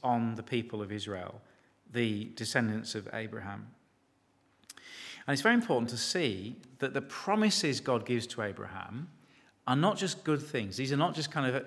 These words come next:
God giving Abraham a few of his favourite things, but they are a restatement of the original creation purposes. So I wonder if you can see them there. Gives him a land.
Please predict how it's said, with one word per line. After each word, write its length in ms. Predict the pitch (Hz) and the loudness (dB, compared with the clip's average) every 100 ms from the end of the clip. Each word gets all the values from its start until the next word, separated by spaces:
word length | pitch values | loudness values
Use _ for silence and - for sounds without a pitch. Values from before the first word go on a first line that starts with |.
| - - | -4 4
God 200 | 143 143 | 4 6
giving 260 | 131 127 | 4 4
Abraham 340 | 120 117 113 110 | 4 4 2 2
a 60 | |
few 200 | - 135 | 2 2
of 80 | 123 | 2
his 140 | 113 | 0
favourite 360 | - 110 101 - | 0 0 0 -6
things, 360 | - 92 92 - - | -6 -6 -8 -14 -16
but 100 | - | -4
they 140 | 139 135 | 0 4
are 120 | 127 | 4
a 40 | |
restatement 1120 | 123 135 160 160 - - 160 180 120 90 92 - 117 | 4 2 0 0 -2 0 2 2 2 -4 -8 -8 -6
of 140 | 113 | -2
the 100 | 117 | 0
original 720 | 117 123 147 135 107 90 104 - _ | 0 2 0 0 -2 -4 -10 -16 _
creation 480 | - 123 107 - 104 | -2 0 0 -2 -6
purposes. 680 | - 160 151 - 98 - - _ _ _ _ _ _ _ _ - - | -4 -6 -6 -10 -10 -12 -16 _ _ _ _ _ _ _ _ -20 -2
So 120 | 135 | 4
I 60 | 131 | 6
wonder 140 | 143 | 6
if 60 | 143 | 2
you 80 | |
can 140 | 120 117 | 0 0
see 280 | - 143 123 | 2 4 4
them 180 | 104 | 0
there. 340 | 113 110 95 101 - _ _ _ _ _ - | 0 -2 -4 -10 -20 _ _ _ _ _ -4
Gives 180 | 120 113 | -2 0
him 120 | 104 | -2
a 80 | 98 | -2
land. 500 | 104 120 160 202 | 2 2 4 0